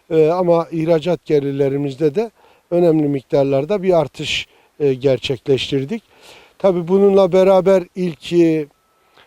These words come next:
geçen yılın, e, rakamlarına, e, paralel olarak bu yılda, e, ilk sekiz aya baktığımız zaman da,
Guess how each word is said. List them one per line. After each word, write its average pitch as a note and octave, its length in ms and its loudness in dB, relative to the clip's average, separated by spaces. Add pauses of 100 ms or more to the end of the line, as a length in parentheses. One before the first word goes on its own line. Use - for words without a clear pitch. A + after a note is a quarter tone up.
(1600)
geçen D#3+ 380 2
yılın, D#3+ 520 4
e, D3 580 2
rakamlarına, D3+ 800 0 (460)
e, D3 140 -2
paralel E3 520 2
olarak C#3 400 0 (120)
bu F3 120 -4
yılda, D#3 420 0 (520)
e, D3 380 0
ilk F3+ 220 -6
sekiz E3+ 460 -4
aya D3+ 300 4
baktığımız E3 600 0
zaman C3+ 380 0
da, F#3 180 0